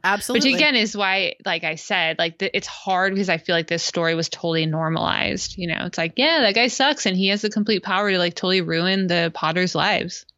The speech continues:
Speaker 1: Yeah, I mean, I, I don't think you're wrong, um, at all. You know, I just watched that, um, documentary Athlete A, um, which is about one of the gymnasts who was sup-
Speaker 2: Oh.
Speaker 1: was supposed to be, should have been on the Olympic team.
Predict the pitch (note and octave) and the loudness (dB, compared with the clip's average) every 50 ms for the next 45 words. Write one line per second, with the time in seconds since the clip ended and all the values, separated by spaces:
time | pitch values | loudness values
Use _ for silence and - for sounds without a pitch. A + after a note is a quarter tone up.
0 | _ - B3 D4 D4+ D#4 D#4 - - B3 C4 C4 C#4 C4 B3+ B3+ B3 A3 - _ | _ -2 0 2 2 0 0 -2 -2 0 0 2 2 2 2 2 0 0 -4 _
1 | _ - - - - - - _ _ - - - - - - G3 A3 A3+ A#3 G3 | _ -16 -16 -16 -18 -20 -20 _ _ -20 -18 -16 -14 -6 -4 -2 -2 -2 -2 -2
2 | A#3 A#3 F3+ F#3+ E3+ D#3 E3 E3 E3 D#3 D3 D3 D#3 E3+ - - - - - - | -2 -4 -2 -4 -4 -2 -4 -4 -4 -4 -4 -6 -6 -8 -12 -14 -20 -20 -20 -18
3 | - - - - - - - G3 G3 F3+ E3+ E3 D#3+ D#3 D#3 C#3+ - _ _ _ | -18 -18 -18 -20 -14 -4 0 2 4 4 4 4 2 0 -4 -6 -8 _ _ _
4 | - F#3+ F3 - F3 F3+ F3+ F3+ F3 E3 D#3+ D#3 D#3+ - - - - _ _ _ | 2 2 4 4 4 4 4 6 4 4 4 2 0 -4 -8 -16 -20 _ _ _
5 | _ _ _ - - - - - - G3+ A3+ C4+ G#3+ G3+ F#3+ F#3 F#3+ F3 G3 G3 | _ _ _ -16 -14 -14 -12 -4 0 4 4 6 6 6 6 4 4 4 2 2
6 | - G#3+ G3 F#3+ F#3+ - - G#3+ G#3 E3+ D#3 - - E3 - - F#3 G3 F#3 F3+ | 2 4 4 4 2 2 2 2 4 4 4 2 0 -4 -2 -2 0 2 2 2
7 | E3+ E3+ F3 - F3+ F3 F3+ - G3+ G3 F3+ E3+ F3 F3+ F3+ F3 E3+ E3 - - | 2 2 2 4 4 4 4 2 2 2 2 4 4 4 4 4 2 2 2 2
8 | E3 E3 - - F3 E3+ D#3 - - D3+ D3+ D#3 E3 F3+ F#3 G3+ A#3 A#3 - - | 2 2 0 0 0 -2 -2 -2 -2 0 0 2 2 0 0 0 -2 -4 -6 -4
9 | - E3+ E3 D#3+ D#3 D#3 D#3+ - - F3 F3 E3+ E3 D#3+ D3 A#2 E3+ F3 E3 D#3+ | -2 0 0 0 0 -2 -2 -2 -4 -4 -2 0 0 0 2 0 0 0 0 -2
10 | D#3+ D#3+ D#3+ D#3 D#3 D3+ D3 D3 D#3+ - _ - - F#3+ F#3+ G3 G3+ G#3 G#3 G#3 | -2 -2 0 0 2 2 0 0 -4 -8 _ 0 2 4 4 4 4 4 4 2
11 | - - - - - - - - - - - E3 F3 G3+ F3 E3 D#3+ D#3+ D#3+ D#3+ | 0 -2 -2 -2 -2 0 0 -2 -2 -2 -2 0 2 4 4 4 4 4 2 2
12 | D#3 - - - - G#3 F#3+ F3+ F3+ F3 F3 F3+ F3+ F3+ F3+ F3 - - - - | 0 0 0 0 2 2 2 2 2 2 2 2 0 -2 -4 -6 -8 -12 -14 -16
13 | - - - A#3+ - - - B3+ - - - A#3 D4 - - - F3 - E3+ - | -4 2 2 4 4 4 2 4 4 6 6 6 6 4 2 0 0 0 2 4
14 | - C#4+ B3+ A#3 G3 E3 F#3 E3+ D#3+ D#3 D#3 E3 D#3+ D#3+ F3 F3+ - D#3 - - | 4 6 6 6 4 4 4 2 2 2 0 0 2 0 0 0 -2 -2 -4 -4
15 | - F#3+ - C2+ - G2+ G#2 - | -4 -4 -4 -4 -6 -6 -6 -6